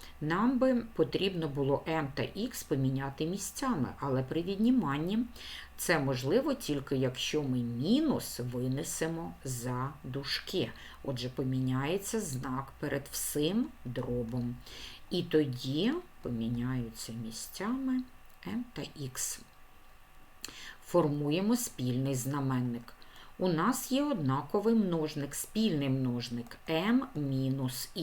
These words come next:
"х". Він потрапляє у спільний знаменник. І відрізняються наші дроби знаменником х. Він також потрапить у спільний знаменник. Отже,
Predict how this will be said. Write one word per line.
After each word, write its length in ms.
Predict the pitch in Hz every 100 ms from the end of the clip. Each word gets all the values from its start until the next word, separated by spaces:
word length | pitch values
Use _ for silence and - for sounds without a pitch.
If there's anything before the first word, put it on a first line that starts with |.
| 131
"х". 260 | - - - -
Він 240 | 120 117 120
потрапляє 680 | - - 220 - 123 123 131
у 100 | 147
спільний 500 | - 131 127 131 123
знаменник. 720 | 131 135 127 123 117 120 - - - - - -
І 120 | 262
відрізняються 800 | 254 226 262 254 262 262 254 240
наші 320 | 233 233 233
дроби 300 | 240 294 294
знаменником 760 | 262 202 196 202 208 - 185 185
х. 160 | - -
Він 240 | 131 127 127
також 440 | 123 131 - 233
потрапить 680 | - - - 123 110 - 135
у 40 | -
спільний 500 | - - 110 113 120
знаменник. 580 | 120 123 113 110 104 110 - - - - - - - - - -
Отже, 560 | 240 226 - 220 220